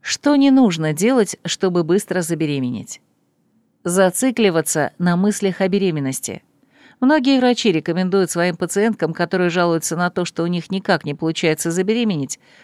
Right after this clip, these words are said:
постараться отпустить свои мысли о зачатии. Психологические зажимы, постоянная напряжённость, неспособность заниматься любовью просто ради удовольствия,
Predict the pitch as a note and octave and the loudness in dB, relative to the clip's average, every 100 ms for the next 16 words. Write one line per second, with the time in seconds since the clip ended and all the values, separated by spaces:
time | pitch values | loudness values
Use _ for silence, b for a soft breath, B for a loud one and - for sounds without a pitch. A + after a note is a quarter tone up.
0 | b A3 - A3+ A#3 - G#3 G3 G#3 A3 | b -4 0 2 0 0 -2 -2 -4 -4
1 | G#3 - A#3+ - E3+ D#3+ D#3+ D3+ D#3+ E3 | -4 -4 -4 -2 -2 0 -4 -4 -2 -2
2 | F#3+ - E3 - A#2+ - _ B B B | -2 -2 -4 -4 -8 -10 _ B B B
3 | B - G3+ F#3+ G3 G3 A3 G#3 G3+ - | B -4 -4 0 2 2 0 -4 -4 -2
4 | G3+ F#3+ F#3+ F3+ F3+ D#3+ C3+ - B B | -2 2 0 0 -2 -2 -4 -10 B B
5 | - F#3+ G3+ G3 A3 G3+ G3 G3+ G3 G3+ | -6 -2 0 2 2 2 2 0 0 -2
6 | G#3 G#3+ G#3 D3+ C3 - - G3 F#3+ G#3+ | 0 2 0 0 -6 -8 0 2 2 2
7 | G#3+ C4+ G#3 E3 D#3+ F#3 G3+ G#3 - F3+ | 2 2 0 -2 -2 0 2 0 0 -4
8 | F#3+ A3 G3 F3 A3 G#3+ - F#3 F3 E3+ | -2 0 0 0 0 0 0 0 0 0
9 | E3+ G#3 C#4 - D#3+ D3 | 0 0 -2 -2 -2 -2